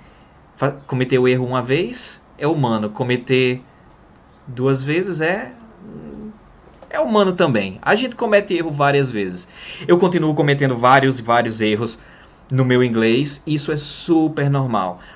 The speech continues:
A gente carrega com a gente alguns vícios. E o importante é não deixar esses vícios dominarem a forma com a qual nós encaramos os nossos desafios.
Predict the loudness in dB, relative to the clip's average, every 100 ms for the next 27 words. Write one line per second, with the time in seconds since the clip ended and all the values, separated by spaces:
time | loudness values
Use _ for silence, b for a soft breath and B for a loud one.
0 | B 2 2 0 -4 -4 -2 0 2 2
1 | 0 -2 -2 -2 -2 -2 -2 -4 -10 0
2 | 2 4 2 -2 -6 -10 -6 -4 -4 -6
3 | -8 -8 -14 -18 b b b b b b
4 | _ b b -2 0 0 -4 -14 _ -6
5 | 2 4 4 2 4 2 4 4 4 2
6 | 0 2 0 0 -2 -4 -4 -6 -2 -2
7 | -2 -2 -2 0 0 0 2 4 4 2
8 | -2 B B -4 4 6 6 4 -4 -4
9 | -4 0 2 2 -2 -6 -4 -2 0 2
10 | 0 -2 -4 -14 b b -2 2 2 0
11 | -4 -4 -2 -6 -6 -10